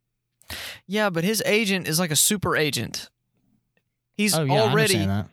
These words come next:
Speaker 1: filthy rich. Is it worth the
Speaker 2: All right.
Speaker 1: headache?
Speaker 2: Um, I don't know.
Speaker 1: Just
Speaker 2: There's no
Speaker 1: n-
Speaker 2: telling how he treats his agent.
Speaker 1: Nab Tua or Justin Herbert or someone in the next draft and
Speaker 2: Oh,
Speaker 1: call it a
Speaker 2: yeah,
Speaker 1: year.
Speaker 2: that would be wild.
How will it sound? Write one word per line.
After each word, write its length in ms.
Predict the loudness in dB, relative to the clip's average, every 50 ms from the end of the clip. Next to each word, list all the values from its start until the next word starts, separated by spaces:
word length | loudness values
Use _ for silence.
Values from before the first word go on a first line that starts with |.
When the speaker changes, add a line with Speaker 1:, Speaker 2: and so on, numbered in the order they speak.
| _ -12
Speaker 1:
filthy 440 | -6 -2 0 0 0 0 -2 -4 -2
rich. 640 | 0 0 0 0 -2 -4 -8 -12 -12 -12 -14 -18 _ _ _ _ _ _ _ _ _ _ _ _ _ _ _ _ _ _ _ _ _ _ _ -4
Is 140 | -2 -2 -2
it 100 | -2 -2
worth 260 | -2 0 -2 -2 -2 -2
the 60 | 0
Speaker 2:
All 60 | 0
right. 60 | 2
Speaker 1:
headache? 460 | 2 2 2 2 0 -2 -6 -14 _ _ _ _ _ _ _ _ _ _ _ _ _ _ _ _ _ _ _ -14 _
Speaker 2:
Um, 640 | -4 -2 0 0 2 0 0 0 0 0 -2 -4 -4 -2
I 80 | -2 0
don't 100 | 0 0
know. 200 | 0 0 -2 -2 -6 -12 -20 _ _ _ _ _ _ _ _
Speaker 1:
Just 200 | 0 0 0 2
Speaker 2:
There's 20 | 2
no 80 | 2 2
Speaker 1:
n- 60 | 2
Speaker 2:
telling 340 | 2 0 0 0 -2 -2 0
how 180 | 0 0 0
he 80 | 0 0
treats 240 | 0 -2 -2 -2 -2
his 140 | -2 0
agent. 400 | 0 0 0 0 -2 -4 -4 -6 -12 _ _ _ -20 -20 _ _
Speaker 1:
Nab 340 | -4 0 0 0 0 0 -4
Tua 480 | -4 -2 -2 0 2 2 2 2 0 -2 -4 -4
or 320 | -2 0 0 0 -2 -2 -4 -4
Justin 360 | -2 0 0 0 0 -2 -2
Herbert 420 | 0 0 0 0 0 -2 -2 -2
or 80 | -2 -2
someone 300 | -2 0 0 0 0 0
in 100 | 0 0
the 60 | 0
next 240 | 0 0 -2 -2 -4
draft 320 | -2 0 2 2 0 0 0
and 80 | 0
Speaker 2:
Oh, 240 | 0 0 0 -2 -4 -6 -4
Speaker 1:
call 200 | -2 0 0 2
it 80 | 2 0
a 20 |
Speaker 2:
yeah, 140 | 2 2 2
Speaker 1:
year. 260 | 2 2 2 0 -2 -2
Speaker 2:
that 140 | -2 -2 0
would 120 | -2 -2
be 100 | -2 -2
wild. 300 | -2 0 -2 -2 -2 -4